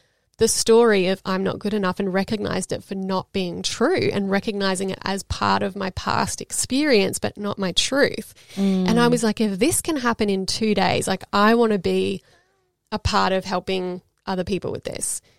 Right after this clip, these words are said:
Speaker 2: Yes.
Speaker 1: And so then I got my coaching diploma and I did my breathwork qualifications and all of the things that then led me down the path to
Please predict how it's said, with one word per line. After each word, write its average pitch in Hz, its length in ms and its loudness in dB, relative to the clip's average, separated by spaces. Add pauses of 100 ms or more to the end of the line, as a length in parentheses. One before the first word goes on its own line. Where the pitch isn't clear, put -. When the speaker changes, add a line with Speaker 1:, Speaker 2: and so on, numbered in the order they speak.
(140)
Speaker 2:
Yes. 139 600 -4
Speaker 1:
And 214 180 0
so 208 460 4 (600)
then 214 160 -6
I 208 60 -4
got 254 140 -4
my 294 100 -4
coaching 339 380 -4
diploma 208 380 2
and 202 80 2
I 190 80 0
did 196 180 -2
my 247 120 -2
breathwork 339 400 -2
qualifications 220 800 -2
and 214 100 0
all 262 180 4
of 262 60 0
the 254 100 0
things 247 320 -2
that - 180 -2
then 214 320 0 (520)
led 220 220 0
me 233 100 0
down 202 260 0
the 190 60 -6
path 208 540 -6
to 196 400 -4